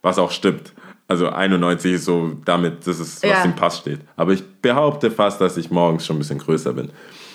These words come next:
Speaker 1: Und jedenfalls, mein Bruder ist ein bisschen kleiner, der ist, glaub ich, so fünf Zentimeter kleiner, aber sieht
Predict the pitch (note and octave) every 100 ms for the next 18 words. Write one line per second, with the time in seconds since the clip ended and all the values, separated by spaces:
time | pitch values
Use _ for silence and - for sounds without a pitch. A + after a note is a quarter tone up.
0 | - _ - A2 G#2+ C3+ C3+ A#2+ A#2 A2
1 | A#2+ C3+ A#2+ A2+ G#2+ G#2 G2+ C#3+ D3+ C3+
2 | G#2+ G#2+ G2+ G2 F#2+ A2+ A2 A2 G2 G2
3 | F#2+ F#2+ B2 C3 C3 B2+ - _ - G#2
4 | A2 G#2 G#2+ -